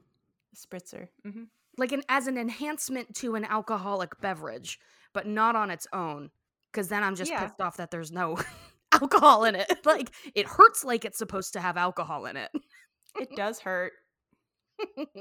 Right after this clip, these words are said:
Speaker 1: Well, anyway, how's your
Speaker 2: Mm.
Speaker 1: week been?
Speaker 2: You know, it's been a week. Uh, it's been fine. I can't, I, I can't really remember anything that's happened. Yeah.
Speaker 1: Did,
Speaker 2: <laughs>
Speaker 1: did you do anything special for Father's Day?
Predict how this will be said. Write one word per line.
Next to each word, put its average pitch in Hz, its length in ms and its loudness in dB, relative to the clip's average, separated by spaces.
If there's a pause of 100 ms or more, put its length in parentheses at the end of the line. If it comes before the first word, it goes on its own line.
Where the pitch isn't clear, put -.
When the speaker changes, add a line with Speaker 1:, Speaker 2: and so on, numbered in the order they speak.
(1500)
Speaker 1:
Well, 208 120 -6
anyway, 180 420 -6 (220)
how's 269 200 0
your 294 140 -2
Speaker 2:
Mm. 240 40 -10
Speaker 1:
week 339 280 -6
been? 185 300 -4 (120)
Speaker 2:
You 226 180 -4
know, 330 140 0
it's 349 120 -6
been 294 160 -4
a 349 40 -2
week. 220 400 -4 (160)
Uh, 190 480 2
it's 208 120 -8
been 302 160 -2
fine. 277 460 2 (600)
I 180 100 -4
can't, 277 280 -4 (540)
I, - 60 -10 (300)
I - 40 -14
can't - 240 -6
really 247 220 0
remember 226 340 0
anything 214 380 -2
that's 180 180 -6
happened. 160 520 -6 (320)
Yeah. 190 420 0 (100)
Speaker 1:
Did, 247 160 -4 (120)
Speaker 2:
<laughs> - 240 -4
Speaker 1:
did 202 200 -6
you 208 100 -8
do 220 140 -2
anything 214 280 -2
special 202 440 -4
for 196 220 -4
Father's 196 580 0
Day? 330 320 -4